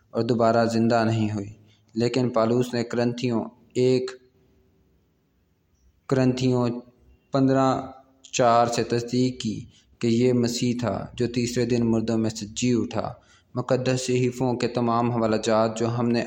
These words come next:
आपको पानी के बपतिस्मे के बारे में दिए हैं, मौत के पानियों में दफन होने की बात करते हैं। यह आपकी मौत है, आपकी तदफीन है और आपके स-, साथ इसका जी उठना है। बपतिस्मा का बप-,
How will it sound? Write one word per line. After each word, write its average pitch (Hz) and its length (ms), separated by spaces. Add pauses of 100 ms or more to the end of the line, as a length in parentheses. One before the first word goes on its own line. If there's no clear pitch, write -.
(120)
आपको 110 320
पानी 113 380
के 113 120
बपतिस्मे 117 640 (480)
के 120 100
बारे 113 360
में 110 180
दिए 120 440
हैं, 107 320 (300)
मौत 123 320
के 127 80 (100)
पानियों 117 380
में 107 200
दफन 120 300
होने 113 300
की 110 140
बात 101 300
करते - 360
हैं। 107 320 (360)
यह 117 240
आपकी 120 360
मौत 117 420
है, 104 340
आपकी 110 300
तदफीन 117 600
है 117 100
और 104 160
आपके 104 360
स-, - 260 (380)
साथ 120 400
इसका 120 240
जी 120 240
उठना 127 360
है। 104 160 (220)
बपतिस्मा 123 480
का 113 140
बप-, - 260